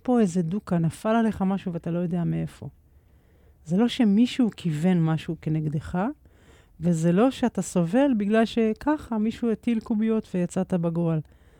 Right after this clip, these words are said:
יש פה, הקרמה נכנסת לכאן, אבל נדבר על זה בפעם אחרת. אז האי נחת היא משהו שמאפיין את ה-, או האי סיפוק, משהו שמאפיין את טבע האדם במפגש שלו עם העולם,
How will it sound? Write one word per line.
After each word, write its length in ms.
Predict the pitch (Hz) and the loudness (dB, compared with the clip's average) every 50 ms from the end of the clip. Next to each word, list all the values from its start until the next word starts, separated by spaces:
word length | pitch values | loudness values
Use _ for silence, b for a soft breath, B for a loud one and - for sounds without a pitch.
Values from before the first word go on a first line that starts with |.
| b b b b b b b - | b b b b b b b -4
יש 140 | 175 180 - | -4 -4 -4
פה, 360 | - - 180 175 175 170 - - - _ - 277 - - _ _ _ - | -4 -4 -4 -4 -4 -6 -8 -12 -18 _ -20 -20 -20 -20 _ _ _ -8
הקרמה 600 | 247 160 - - - 190 196 196 190 165 147 147 | -6 -6 -6 -4 2 4 4 4 4 4 2 0
נכנסת 440 | 156 147 - - 151 143 - - - | -2 -4 -4 -4 -6 -6 -6 -8 -8
לכאן, 360 | 139 143 - - 214 214 202 | -8 -6 -2 -2 0 0 0
אבל 140 | 180 165 170 | 0 -2 -2
נדבר 360 | 165 160 165 170 160 180 175 | -2 -2 -4 -2 -2 0 0
על 60 | 175 | 0
זה 120 | 170 165 165 156 165 | 0 -2 -2 -4 -4
בפעם 400 | 127 131 - - 170 165 156 160 | -8 -8 -6 -4 -2 -2 0 -2
אחרת. 440 | 151 - - 151 147 143 - - b b b b b b b b b b b b b b b b _ - - _ - | -2 -4 -6 -8 -8 -8 -10 -14 b b b b b b b b b b b b b b b b _ -20 -16 _ -4
אז 160 | 175 165 160 | -2 0 2
האי 280 | 160 156 190 226 254 262 | 4 4 6 6 8 8
נחת 540 | 240 226 240 277 294 - - 214 208 - - | 8 8 6 6 4 4 4 2 2 2 0
היא 380 | 175 165 165 165 165 165 - - - - | 0 0 0 0 0 -2 -4 -8 -6 -4
משהו 340 | 185 175 196 214 - - 226 | 0 2 2 2 0 -2 -2
שמאפיין 680 | - 196 180 170 160 156 156 - - 202 202 196 185 | 0 0 2 2 2 0 0 -2 0 2 2 4 4
את 140 | 165 - - | 2 2 0
ה-, 320 | 165 156 151 147 147 - 147 - _ - | 0 0 0 0 -2 -4 -8 -10 _ -8
או 60 | - | -8
האי 280 | 147 156 147 - 196 185 | -8 -8 -8 -6 -6 -6
סיפוק, 480 | - - 208 - - - 240 - - | -4 -4 -6 -6 -4 -6 -6 -4 -2
משהו 240 | 180 185 170 - - | -4 -4 -4 -6 -6
שמאפיין 760 | - 190 170 160 156 147 - - - 196 196 202 208 208 202 190 b b b b b b b b b b b 175 | -4 -2 0 0 0 -2 -4 -6 -2 0 2 2 2 2 0 -2 b b b b b b b b b b b -12
את 200 | - - - - _ _ _ | -12 -12 -14 -20 _ _ _
טבע 340 | - 226 233 226 180 170 165 | 2 4 4 4 4 4 4
האדם 600 | 156 151 147 147 143 147 185 202 208 208 190 165 | 4 4 4 2 2 2 2 4 4 4 2 2
במפגש 600 | 165 165 156 147 - 165 165 170 175 185 - - | 0 -2 -2 -4 -6 -6 -2 0 2 0 0 -2
שלו 160 | 190 165 160 | -4 -2 -2
עם 180 | 156 151 147 151 | -2 -2 -2 -2
העולם, 520 | 147 143 143 143 143 156 202 220 240 247 | -2 -2 -2 0 0 0 0 0 0 0